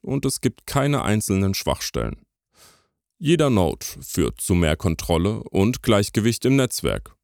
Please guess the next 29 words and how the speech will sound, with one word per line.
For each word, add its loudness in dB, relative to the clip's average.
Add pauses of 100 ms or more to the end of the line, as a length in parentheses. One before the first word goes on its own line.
(160)
das -6
ohne 2
einen 0
zentralen -2
Angriffspunkt -2
auch -2
resistent -2
gegen 0
Angriffe -2
und -2
Korruption 2
ist. -8 (800)
Wenn 4
irgendein 4
Node 2
ausfällt -2
oder 2
beschädigt 0
wird, -8 (220)
bliebe 2
der 2
Rest -2
des -4
Netzwerks -2
unbeeinträchtigt. -2 (540)
Je 4
mehr 4
Nodes 0
existieren, -2